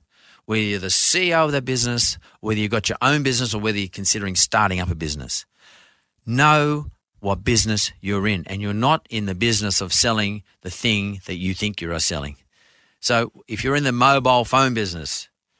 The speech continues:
Apple is not in the business of selling a gra-, grey or black squ-, oblong shaped box. They're in the business of selling communications, social networks, uh, making things easy in your life, allowing you to communicate with your family, allowing you to take photographs of things, allowing you to apply apps for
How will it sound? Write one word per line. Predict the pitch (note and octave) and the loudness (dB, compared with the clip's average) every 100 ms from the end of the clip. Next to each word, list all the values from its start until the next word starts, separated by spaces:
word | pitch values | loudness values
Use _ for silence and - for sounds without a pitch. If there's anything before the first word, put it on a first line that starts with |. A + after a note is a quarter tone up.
| _ _ _ _ | _ _ _ _
Apple | B2 C3+ C#3 C3 | 2 2 4 2
is | A2+ | 2
not | A2+ B2+ | 2 2
in | B2 | 2
the | A#2 | 0
business | G2 A#2 G#2+ A2+ G#2 | 0 2 2 2 2
of | F#2+ | 2
selling | - G#2+ G#2+ G#2 G#2+ - | 2 2 0 -2 -4 -6
a | F#2 F2+ | -6 -6
gra-, | F#2+ A2+ A#2 G#2 | -2 -2 -2 -6
grey | A2 A2+ A#2 A#2+ B2 | 0 2 4 2 0
or | G#2+ F#2+ | -4 -4
black | F#2+ G#2 G#2+ - - - | -2 2 4 2 -6 -6
squ-, | - - - G#2 - | 2 2 2 -6 -4
oblong | G2+ G#2+ G#2 G#2 | -2 -2 -2 -2
shaped | G2 - G2+ F#2+ - _ _ _ _ _ _ _ | 0 0 2 0 -4 _ _ _ _ _ _ _
box. | - E2+ - - - - _ _ _ _ _ _ _ | -4 -4 0 0 0 -8 _ _ _ _ _ _ _
They're | - A2 | -4 -2
in | B2+ | 0
the | A2+ | -2
business | G#2+ G2 F#2+ | -4 -4 -4
of | |
selling | - F#2+ F#2 | -4 -6 -12
communications, | - A2 G2+ F#2 F2 F2+ E2+ - | -8 -8 -4 -4 -4 -6 -10 -12
social | - G#2+ A2 A#2 | -8 -6 -4 -4
networks, | G2 - E2 E2 - - - _ _ _ | -6 -6 -6 -4 -2 -2 -4 _ _ _
uh, | F2 E2+ E2 | -8 -6 -6
making | F#2 G#2 A#2+ | -6 -6 -6
things | A2 G#2+ F#2+ | -6 -4 -2
easy | G#2+ G2 G2+ | -2 -2 -2
in | |
your | F2+ F2+ | -4 -4
life, | E2+ D#2 E2+ | -2 -4 -2
allowing | F2+ G2 A#2 | -2 0 0
you | A2+ G2+ | -2 -4
to | |
communicate | - G#2 G2+ G2 F#2 | -6 -6 -4 -6 -6
with | |
your | F#2 | -6
family, | - F2+ F2+ | -6 -6 -2
allowing | G2+ A2 B2+ | 0 0 0
you | A#2+ | -4
to | G2+ | -2
take | G#2+ F#2+ | -4 0
photographs | G2+ G2 G2 F2 G2 | 0 0 -2 -2 -4
of | E2+ | -6
things, | F#2 F2+ F2+ | -4 -4 -4
allowing | G2+ G#2+ A#2 A2+ | -4 -2 -2 -2
you | G#2+ | -2
to | G2 | -4
apply | E2+ G#2 F#2+ | -2 -2 0
apps | F#2 F#2+ - - | 0 0 -2 -8
for | - F#2+ | -8 -10